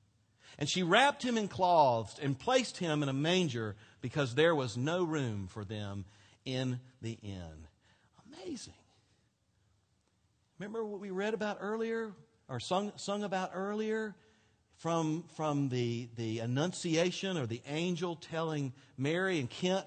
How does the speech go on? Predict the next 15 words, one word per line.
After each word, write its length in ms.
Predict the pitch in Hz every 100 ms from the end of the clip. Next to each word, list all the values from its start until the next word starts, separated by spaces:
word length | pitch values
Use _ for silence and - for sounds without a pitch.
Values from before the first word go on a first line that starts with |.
| 139
read 260 | 151 175
about 300 | 180 170 170
that. 200 | 196 185
Thank 240 | - 165 170
you 80 | 160
so 360 | - 180 175
much, 440 | 175 175 190 - - - -
<laughs> 220 | - -
Elder 300 | 190 156 147
Kent. 260 | - 165 202 - - 190 -
<laughs> 80 | 196 - - - - - - - -
He 140 | - 185
read 320 | 175 196 277
about 380 | 185 151 147
it, 100 | 151